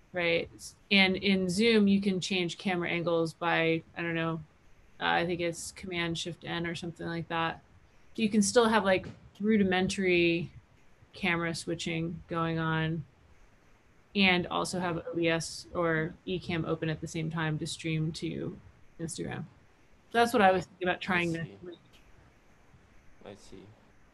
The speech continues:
Speaker 1: 'Cause I don't think there's a way that you can, like, with a key command stream, I mean, change video s-, signals in just Facebook natively, right?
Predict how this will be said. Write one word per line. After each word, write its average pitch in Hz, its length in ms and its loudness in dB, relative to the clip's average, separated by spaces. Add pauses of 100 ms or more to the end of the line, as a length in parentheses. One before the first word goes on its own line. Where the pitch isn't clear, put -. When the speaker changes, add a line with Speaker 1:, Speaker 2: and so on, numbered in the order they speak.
Speaker 1:
'Cause 247 120 2
I 262 100 12
don't 285 200 6
think 269 200 4
there's 233 180 6
a 220 80 6
way 208 160 6
that 202 140 2
you 208 160 2
can, 196 340 4 (300)
like, 190 320 2 (320)
with 202 140 0
a 190 60 0
key 202 280 2
command 175 640 2
stream, 185 680 0
I 185 60 0
mean, 170 280 0
change 180 600 0 (180)
video 170 720 2
s-, - 300 -12
signals 165 640 -4 (120)
in 170 440 -4 (260)
just - 360 -10
Facebook 165 420 -4
natively, 160 760 -2 (160)
right? 160 360 -6